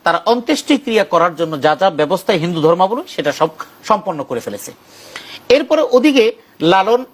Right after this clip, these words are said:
ওইভাবেই নদীর মধ্যে ভাসমান অবস্থায়, হয়তো একদিন বা দুই দিন যেটাই হোক,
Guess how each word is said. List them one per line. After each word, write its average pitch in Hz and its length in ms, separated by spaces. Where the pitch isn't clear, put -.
ওইভাবেই 220 440
নদীর 220 280
মধ্যে 190 220
ভাসমান 185 420
অবস্থায়, 170 440
হয়তো 196 380
একদিন 170 360
বা 160 100
দুই 160 180
দিন 151 180
যেটাই 233 260
হোক, 185 180